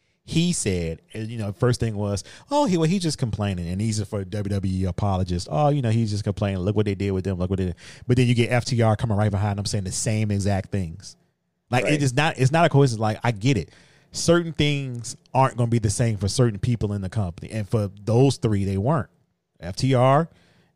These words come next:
Speaker 1: and, uh, uh, uh, uh, Dean, they were different. They were c-,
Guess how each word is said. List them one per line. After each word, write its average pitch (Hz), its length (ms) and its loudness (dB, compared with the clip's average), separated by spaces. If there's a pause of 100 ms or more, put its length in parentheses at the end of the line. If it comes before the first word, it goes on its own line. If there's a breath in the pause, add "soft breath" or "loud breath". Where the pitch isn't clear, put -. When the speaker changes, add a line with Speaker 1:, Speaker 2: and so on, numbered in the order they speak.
Speaker 1:
and, 95 260 -4
uh, 101 60 -4
uh, 92 880 -6 (500)
uh, - 40 -6
uh, 90 280 -6
Dean, 127 520 0 (320)
they 135 80 -4
were 185 100 2
different. 226 480 -6 (540)
They 160 120 2
were 156 160 2
c-, - 100 -20